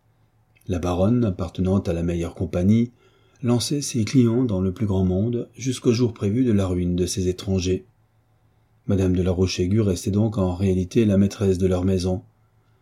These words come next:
Seule, elle dirigeait, ordonnait les fêtes. À elle seule, enfin, on s'adressait pour être porté sur la liste des élus appelés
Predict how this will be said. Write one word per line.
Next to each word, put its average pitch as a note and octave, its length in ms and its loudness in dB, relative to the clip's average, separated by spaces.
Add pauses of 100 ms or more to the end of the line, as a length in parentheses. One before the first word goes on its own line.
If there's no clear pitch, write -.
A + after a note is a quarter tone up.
(100)
Seule, A#2 480 -2
elle F#2+ 180 0
dirigeait, G2 680 2
ordonnait G2 480 2
les G#2+ 120 4
fêtes. F2+ 480 -8 (560)
À F#2+ 140 -2
elle G2 100 0
seule, A#2 320 0
enfin, G2+ 380 -4
on G#2 140 -4
s'adressait F#2+ 640 -4
pour - 220 -10
être - 180 -10
porté G2+ 360 -6
sur G2 160 -6
la F#2 80 -2
liste A2+ 340 -2
des F#2 220 0
élus G2+ 220 2
appelés B2+ 360 0